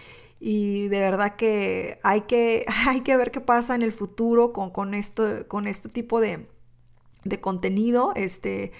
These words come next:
creo que no, no se va a ir con, con facilidad. ¿Por qué? Porque, híjole, es que somos bien chismosos, ¿verdad? Somos bien chismosos.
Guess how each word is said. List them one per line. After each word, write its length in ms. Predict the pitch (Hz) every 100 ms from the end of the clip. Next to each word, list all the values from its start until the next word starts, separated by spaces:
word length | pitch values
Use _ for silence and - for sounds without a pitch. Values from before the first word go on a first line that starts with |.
| - - -
creo 220 | - 233 226
que 160 | 247
no, 560 | 240 240 240 240 233 214
no 180 | 214 240
se 160 | 240
va 140 | 247 240
a 40 |
ir 360 | 240 233 247 247
con, 380 | 226 196 180
con 180 | 180 190
facilidad. 720 | 180 175 196 196 190 196 -
¿Por 180 | - 185
qué? 220 | - 208
Porque, 760 | 202 - 180 185 185 180 175 180
híjole, 280 | - - 226
es 80 | 220
que 80 | 240
somos 220 | 254 262
bien 140 | 262
chismosos, 440 | 262 285 208 180 190
¿verdad? 200 | - - - -
Somos 340 | - 240 254
bien 260 | 254 269 254
chismosos. 920 | - - 214 214 226 226 214 185